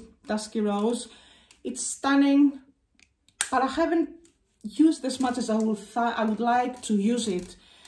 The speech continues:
Uh, so for that reason, I might be giving it away to family and friends at some point.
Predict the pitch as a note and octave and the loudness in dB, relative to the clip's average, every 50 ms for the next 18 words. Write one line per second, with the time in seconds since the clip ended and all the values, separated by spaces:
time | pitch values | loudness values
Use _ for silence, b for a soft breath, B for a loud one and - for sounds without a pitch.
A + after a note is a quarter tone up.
0 | B B B B B - G#3 G#3 G#3 G#3 G#3 G#3 - B3+ A3+ - A#3 A3+ C4+ C#4 | B B B B B -4 -2 0 0 0 0 -2 -4 -6 -4 -2 -2 0 0 0
1 | C#4 D4 C#4 C#4+ - C#4 B3+ B3+ B3 A#3+ A#3+ B3 B3+ C4 C4+ C4+ G#3+ A3+ A#3+ G#3+ | 0 0 0 0 0 0 0 0 0 2 2 2 2 2 2 0 0 0 -4 -4
2 | - A#3 A3+ G3+ G#3 G#3+ G#3 G#3+ G#3 G3+ G#3 G3+ G3+ G3+ G3+ - G3 - - G3 | -4 -4 -4 -2 -2 -2 -2 -2 -2 -2 -2 -2 -2 -4 -4 -6 -6 -4 -4 -4
3 | G3+ G3+ G3 F#3+ F#3+ F#3+ - G3 G3 G3 G#3 G#3 - - G3 G3 G3 F#3+ - B3 | -2 -2 -2 -4 -6 -6 -8 -10 -10 -10 -12 -12 -10 -8 -8 -8 -6 -4 -2 -2
4 | B3 B3 B3 B3 B3 B3 A#3+ - | -2 0 0 -2 -2 -2 -6 -10